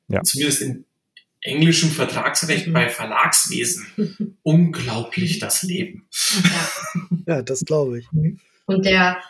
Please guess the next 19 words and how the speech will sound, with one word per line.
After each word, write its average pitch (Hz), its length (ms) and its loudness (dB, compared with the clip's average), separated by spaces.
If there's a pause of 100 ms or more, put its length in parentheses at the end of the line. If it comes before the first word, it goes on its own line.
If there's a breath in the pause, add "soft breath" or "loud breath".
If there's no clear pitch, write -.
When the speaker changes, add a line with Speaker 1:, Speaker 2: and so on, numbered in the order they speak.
(160)
Speaker 3:
Hauptpunkt 262 580 0
ist - 200 -4
eigentlich 185 540 0
der, 226 460 2 (420)
die 214 120 6
Satz - 500 0
möchte 233 840 2
Spieleautoren 214 1000 0
sichtbar 165 580 -4
machen. 156 440 -14 (280)
Speaker 1:
Mhm. 117 340 -2
Speaker 3:
Galt 208 320 2
immer 240 200 2
der 202 140 2
Leitsatz, 226 680 0
auch 220 160 0
Spiele 247 520 2
haben 196 260 2
Autoren. 196 720 -2